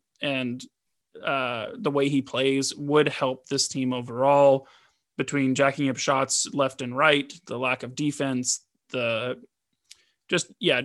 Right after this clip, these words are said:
I, I, I would like to get Buddy Hield off this team. And I, I think if you can do so and save a little bit of money and get a young player out of it, I think that's about the best you're gonna do,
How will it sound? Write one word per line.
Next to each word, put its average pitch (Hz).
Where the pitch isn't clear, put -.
I, 160
I, 180
I 175
would 175
like 156
to 143
get 131
Buddy 127
Hield 127
off 117
this -
team. 127
And 135
I, 120
I 143
think 156
if 147
you 143
can 135
do 131
so 135
and 135
save 135
a 135
little 131
bit 127
of 127
money 123
and 127
get 123
a 123
young 120
player 123
out 120
of 123
it, 131
I 135
think 139
that's 131
about 120
the 135
best 123
you're 123
gonna 120
do, 120